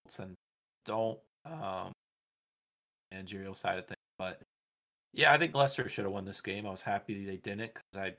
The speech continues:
picked a draw here, which I was fortunate to get it right. Um, Leicester have a specific style, and they played it well in the first half, but let down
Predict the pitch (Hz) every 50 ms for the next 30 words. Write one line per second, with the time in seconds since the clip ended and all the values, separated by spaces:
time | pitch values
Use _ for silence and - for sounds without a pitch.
0 | _ - - 104 - - 98 - - 95 92 98 98 104 104 101 104 101 98 98
1 | - - - _ _ _ - - - - 107 101 101 - - 104 95 85 - -
2 | - 98 87 92 90 90 92 95 101 104 104 101 - _ _ _ _ _ _ -
3 | 95 90 90 90 90 - _ _ _ _ _ _ _ _ _ _ _ _ _ _
4 | _ _ _ _ _ _ _ _ _ _ _ _ _ _ _ _ _ _ _ _
5 | _ _ _ _ _ _ _ _ _ _ _ _ _ _ - 113 110 107 - -
6 | - 113 107 101 101 98 101 92 - - - - - - 104 - - 107 95 101
7 | 92 - - - - 101 92 92 95 98 101 101 101 98 92 95 92 - - 98
8 | 95 95 - 95 98 95 92 92 92 - - _ _ _ _ - - 101 98 98
9 | - - - 95 90 87 82 - - - _ _ _ _ _ _ _ _ - 92
10 | 98 92 87 - - - 95 92 95 92